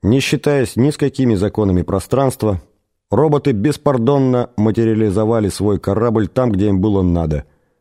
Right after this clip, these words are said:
вследствие чего он сцепился с золотым сердцем крест-накрест, как одна расческа с другой.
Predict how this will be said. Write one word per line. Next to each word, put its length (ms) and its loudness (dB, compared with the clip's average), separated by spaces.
вследствие 520 -2
чего 260 -2
он 180 0
сцепился 760 -2
с 60 -2
золотым 460 -2
сердцем 440 -4
крест-накрест, 920 -2
как 200 -4
одна 260 0
расческа 460 -6
с 40 -6
другой. 400 -4